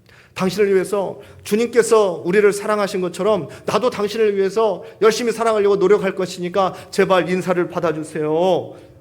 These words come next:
아셨죠? 예, 기대는 내려놓으시고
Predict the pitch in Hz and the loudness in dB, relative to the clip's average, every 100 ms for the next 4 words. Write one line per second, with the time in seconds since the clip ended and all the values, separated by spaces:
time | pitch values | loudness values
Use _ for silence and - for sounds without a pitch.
0 | _ _ _ _ _ _ _ 147 175 175 | _ _ _ _ _ _ _ -6 -4 0
1 | 208 147 - - - _ _ _ _ - | 0 0 -6 -18 -20 _ _ _ _ -20
2 | 117 104 98 - 165 196 208 165 170 165 | -16 -16 -16 -2 2 4 4 2 0 0
3 | 156 - | -2 -4